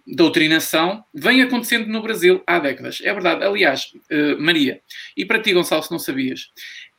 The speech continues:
este, este sistema de doutrinação gramscista dentro da sala de aula, ele foi importado do Brasil para Portugal através do P T. Através do P T, e os ensinamentos foram aplicados por várias pessoas, não só os deputados co-, como as morta-água,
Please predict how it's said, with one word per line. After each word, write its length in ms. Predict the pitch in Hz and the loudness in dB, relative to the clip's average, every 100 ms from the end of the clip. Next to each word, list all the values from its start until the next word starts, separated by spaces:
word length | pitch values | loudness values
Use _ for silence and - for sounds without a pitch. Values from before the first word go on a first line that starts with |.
| _ | _
este, 460 | 175 175 - - 180 | 2 2 -2 -2 0
este 260 | 220 240 - | 0 -2 -4
sistema 500 | - 180 - 277 262 | -4 -2 0 2 0
de 120 | 175 | -2
doutrinação 880 | 196 190 202 214 185 - 131 120 - | -2 -2 -4 -6 -6 -4 -6 -6 -4
gramscista 580 | 151 185 175 143 - 147 | -2 0 0 -2 -2 0
dentro 160 | 175 | 0
da 80 | 180 | 0
sala 260 | 175 165 156 | -2 0 0
de 60 | |
aula, 260 | 135 131 143 | 0 0 0
ele 140 | 185 185 | 0 0
foi 200 | - 220 | -2 -4
importado 540 | 220 185 - 196 170 | -4 -6 0 2 2
do 120 | 185 | 0
Brasil 340 | 175 170 170 175 | 2 2 2 0
para 120 | 175 | -2
Portugal 520 | - - 165 139 143 | -4 -6 0 0 0
através 580 | 151 147 143 147 143 - - - - | -2 -4 -2 -2 -2 -8 -14 -20 -4
do 160 | 156 | 0
P 140 | 170 165 | 2 0
T. 320 | - 120 131 _ _ _ _ _ _ _ _ _ _ _ _ - | 0 -4 -4 _ _ _ _ _ _ _ _ _ _ _ _ -10
Através 340 | 131 147 156 | -4 0 -2
do 60 | - _ - | -4 _ -2
P 120 | 143 | 0
T, 280 | 143 160 170 | 2 2 2
e 100 | 185 | 0
os 100 | 185 | 0
ensinamentos 520 | 190 185 196 185 185 | -2 -6 -2 -2 -2
foram 220 | - 185 175 | -2 -2 -2
aplicados 680 | - 156 147 160 165 - - - - _ | -4 -4 0 0 0 -6 -16 -20 -20 _
por 120 | 190 | 0
várias 520 | 170 175 233 240 226 - | 2 4 2 2 0 -2
pessoas, 540 | - - 180 180 190 | -6 2 6 6 6
não 140 | 277 320 | 2 0
só 200 | 330 320 | 0 0
os 120 | 240 | -2
deputados 800 | 262 - 214 202 208 208 185 - | -4 -6 -4 2 2 2 -2 -8
co-, 260 | - - | -10 -20
como 200 | - 185 | -12 -6
as 100 | 190 | -6
morta-água, 600 | 170 190 - 135 - - | -4 -6 -4 -6 -6 -12